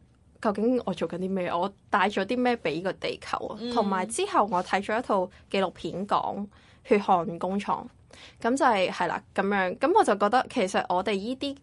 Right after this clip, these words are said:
Speaker 1: 霎時間嘅享樂啦，冇諗過嘅享樂啦，其實建築咗喺人哋嘅痛苦上面。
Speaker 2: 嗯。
Speaker 1: 噉所以之後我就慢慢去轉化做而家呢個 style 噉樣。
Speaker 2: 嗯，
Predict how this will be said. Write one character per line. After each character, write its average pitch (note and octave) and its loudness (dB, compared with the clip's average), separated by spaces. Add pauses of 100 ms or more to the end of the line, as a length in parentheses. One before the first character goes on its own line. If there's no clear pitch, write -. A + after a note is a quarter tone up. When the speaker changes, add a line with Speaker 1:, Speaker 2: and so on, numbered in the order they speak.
(240)
Speaker 1:
霎 G#3 0
時 - -6
間 G#3+ 0
嘅 A3 -2
享 F3 -4
樂 G3+ -2
啦， G#3 -2
冇 F#3 -2
諗 F#3+ -2
過 A3+ 0
嘅 G3 -2
享 E3+ -2
樂 G3 -2
啦， G3+ -2
其 G3 -4
實 - -10
建 F3+ -6
築 G#3+ -8
咗 F#3 -6
喺 F#3 -4
人 E3+ -6
哋 - -10
嘅 - -8
痛 - -8
苦 G3+ -14
上 G3+ -12
面。 A#3 -12 (140)
Speaker 2:
嗯。 A3 -6
Speaker 1:
噉 C#4+ -4
所 F#4+ 4
以 F4 2
之 D#4 -2
後 C#4 4
我 F3+ 2
就 - -2
慢 E3+ 0
慢 G#3 0
去 G3+ -4
轉 F3 -6
化 - -4 (120)
做 - -4
而 F3 -8 (100)
家 F3+ 0
呢 F3 -6
個 - -6 (180)
style - -4
噉 - -14
樣。 A#3 -14
Speaker 2:
嗯， G#3 -10